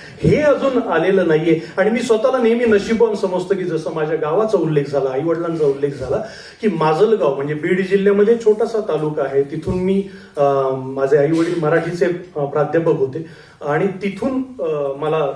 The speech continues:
ते बाळ कडू मिळालं. मग ते बाळ जरा कडू होतं, पण तरी तिथनं मला ते, अं, बाळ कडू मिळालं.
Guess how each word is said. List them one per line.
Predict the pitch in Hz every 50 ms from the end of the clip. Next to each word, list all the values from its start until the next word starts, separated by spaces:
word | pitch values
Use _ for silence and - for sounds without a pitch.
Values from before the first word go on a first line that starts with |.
| -
ते | 160 156
बाळ | 147 143 147 151 156
कडू | 151 165 165 165 165 165 165 160
मिळालं. | 156 151 147 156 160 160 135 127 127 - - - - - - - _ _ _ _ -
मग | 135 135 139
ते | 135
बाळ | 135 139 143 151 143
जरा | 139 151 151 156
कडू | 156 156 156 160 196 202
होतं, | 180 - 156
पण | 151 - 175 170 170 170
तरी | 185 196 220 208 185 165 - - - - 208 196 170 - - - - - - 214 175 - 196 190 156 - - 185 175 - - - 147 - - - - - - - - -
तिथनं | 233 214 202 208 240 269 269
मला | 247 233 226 220
ते, | 208 214 202 196 196 185 202 - 175
अं, | 156 147 143 135 135
बाळ | 147 147 147 143
कडू | 147 156 156 156 156
मिळालं. | 151 147 143 151 143 - 139